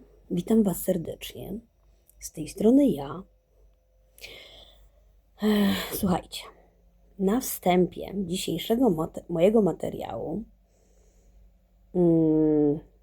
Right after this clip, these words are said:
chciałabym zwrócić się do takiej pewnej pary.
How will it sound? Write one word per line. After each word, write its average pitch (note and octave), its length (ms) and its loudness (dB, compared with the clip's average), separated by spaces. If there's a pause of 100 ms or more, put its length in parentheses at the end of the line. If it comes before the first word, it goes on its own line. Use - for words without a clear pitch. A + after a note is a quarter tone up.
(760)
chciałabym A3 600 2
zwrócić E3+ 520 -4
się E3 340 0
do D#3+ 100 0
takiej D3 360 -8 (100)
pewnej F3 300 0 (180)
pary. B2+ 640 -10